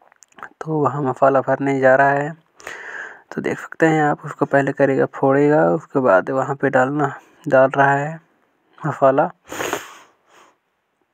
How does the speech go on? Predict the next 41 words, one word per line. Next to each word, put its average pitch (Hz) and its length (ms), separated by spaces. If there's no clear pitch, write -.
तो 175 240
जब 151 220
तक 151 140
बना 139 220
लेता 147 260
हो, 135 60
तो - 140
हम 139 200
इंतज़ार 135 380
करते - 340
हैं। 160 260
तो 170 180
काफ़ी 135 880
फास्ट 139 320
कर 135 200
रहा 143 180
है 143 180
भैया। 139 360
तो 196 200
यहाँ 175 280
पे 180 300
काफ़ी 147 400
लोग 156 200
आते 147 280
हैं, 156 280
छात्रा 143 600
छात्राएँ 156 800
जितने 147 340
भी 147 140
हैं 156 280
पढ़ने 143 340
वाले, 143 280
सब 139 280
यहीं 147 240
पे 143 120
खा 143 220
पी 143 180
के 143 140
चले 139 240
जाते 139 320
हैं। 156 260